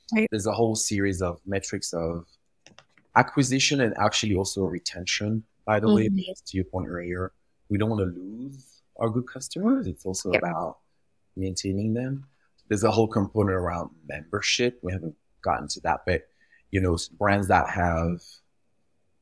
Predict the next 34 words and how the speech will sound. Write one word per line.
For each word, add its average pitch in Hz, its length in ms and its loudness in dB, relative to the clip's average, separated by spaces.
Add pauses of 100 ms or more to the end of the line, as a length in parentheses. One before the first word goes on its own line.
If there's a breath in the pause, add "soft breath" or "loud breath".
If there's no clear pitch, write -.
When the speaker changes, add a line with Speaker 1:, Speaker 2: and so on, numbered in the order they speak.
(140)
Speaker 2:
V 87 100 -2
I 82 120 0
P 127 200 4
programs 92 500 2
or 95 80 0
member 104 280 0
Speaker 1:
Mm-hmm. - 160 2
Speaker 2:
programs 180 720 0 (100)
recruit 90 380 -4
a 87 60 -4
ton 90 180 -6
of 85 160 -6
new 82 140 -20 (120)
customers 78 500 -14
that - 200 -10
way 65 160 -20
too. 95 280 -8
And 85 120 -20 (400)
those 104 180 2
are 104 80 6
the 92 80 4
ones 87 220 0
who 82 80 -8
spend 80 240 -6
the 73 40 -8
most 69 300 -8
money. - 220 -12
So - 340 -10 (400)
we 85 80 -14
love 78 200 -8
to 85 80 -14
get - 220 -14
new 62 160 -20
members. 57 400 -18